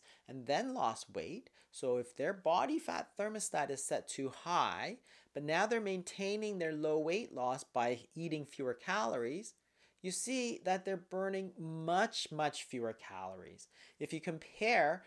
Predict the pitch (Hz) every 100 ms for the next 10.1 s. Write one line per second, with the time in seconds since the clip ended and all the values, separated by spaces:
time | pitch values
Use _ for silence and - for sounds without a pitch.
0 | - - _ 135 143 135 131 127 - 127
1 | 123 110 139 156 151 - - 151 180 202
2 | 170 - 143 123 - 285 302 185 156 143
3 | - 117 113 160 208 139 127 247 - -
4 | - _ _ _ - 269 302 269 233 -
5 | - 233 285 311 277 247 240 - 226 262
6 | 247 - - - - _ _ _ _ 190
7 | 185 202 233 285 285 170 - 151 151 -
8 | - 147 160 160 156 - - 190 220 190
9 | 208 - - 107 101 98 104 95 98 92
10 | 131